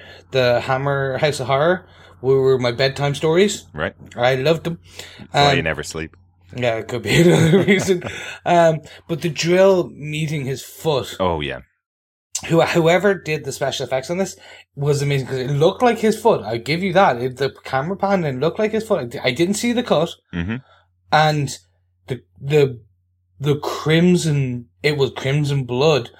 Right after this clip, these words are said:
Speaker 1: kinda, and then, uh, John, uh, as Frank's guttural growl as it came out, as it, you could hear the drill go. I was like, "Oh," and you heard,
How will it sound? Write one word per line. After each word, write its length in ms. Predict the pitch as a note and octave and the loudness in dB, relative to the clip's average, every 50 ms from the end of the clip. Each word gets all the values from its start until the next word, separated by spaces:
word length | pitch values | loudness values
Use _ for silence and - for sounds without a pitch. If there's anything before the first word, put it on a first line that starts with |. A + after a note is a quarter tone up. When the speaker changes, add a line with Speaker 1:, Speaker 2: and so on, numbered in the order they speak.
| - - - - - - - | -20 -20 -20 -20 -20 -16 -4
Speaker 1:
kinda, 420 | - - C#3+ C#3 C#3 C3+ C3+ B2 | 0 2 2 2 2 0 0 0
and 260 | B2 C3+ C#3 C3 A#2+ A2+ | 0 0 -2 -2 -2 0
then, 340 | C3+ B2+ B2 B2 A#2+ G#2+ - | 0 0 0 -2 -6 -8 -4
uh, 220 | - B2+ B2+ B2 B2 | 0 0 0 0 0
John, 600 | B2 A#2+ C#3 C3 C3+ D3 D3 C#3 C3+ B2+ A#2+ - | -2 -2 0 2 2 2 0 0 -4 -6 -8 -10
uh, 160 | A#2+ A#2+ A#2 G#2+ F#2+ F#2+ F#2 - | -10 -10 -10 -12 -14 -18 -12 -6
as 160 | - A#2+ A#2 - | -6 -6 -6 -4
Frank's 540 | - C#3 C3+ C3+ C3 A#2+ - - - - _ _ _ _ _ _ _ _ | -6 -6 -4 -4 -6 -8 -10 -14 -16 -18 _ _ _ _ _ _ _ _
guttural 580 | - D#3 D#3+ E3 E3 E3+ D3 C#3+ C#3 C#3 B2+ - | 2 4 4 4 6 4 4 4 4 2 -2 -6
growl 760 | - - C#3 C3 B2 C3 C#3+ C#3+ C#3+ C3+ B2 A2+ A2 G#2+ - _ _ _ _ _ _ _ _ _ _ _ _ _ _ _ _ _ - | -6 -2 2 4 6 6 6 4 4 2 0 0 -2 -6 -10 _ _ _ _ _ _ _ _ _ _ _ _ _ _ _ _ _ 0
as 140 | C#3 D3 C#3 | 2 2 2
it 120 | C3+ - | 0 0
came 280 | - D#3 C#3+ C3+ B2+ C3+ | 0 0 0 0 0 0
out, 120 | C3+ C3+ B2 | 0 0 0
as 180 | A#2+ A#2 A#2 | 0 -2 -2
it, 140 | C3+ C3+ B2+ | -2 -4 -4
you 140 | B2 B2+ C3 | -6 -10 -10
could 160 | - C#3+ B2+ | -8 -6 -4
hear 220 | G#2 B2 C#3 C#3 C3 | -2 -2 0 0 0
the 80 | C3 B2 | -2 -2
drill 200 | C#3+ D3 C#3+ C3+ | 0 0 0 0
go. 120 | C3 C3 | -2 -4
I 120 | G#2+ C3 | -2 -2
was 160 | D3 D3+ C#3+ D3+ | -2 -2 -2 -2
like, 140 | C3+ B2 - | -2 -4 -4
"Oh," 420 | - - - A#3+ B3+ C4+ B3+ - | -10 -12 -6 -2 0 2 2 2
and 140 | - C#3+ D3 | 0 -2 -2
you 80 | D3 C#3+ | -2 0
heard, 360 | E3+ D#3 C3+ D#3+ F3+ - - | 0 0 2 0 0 0 -2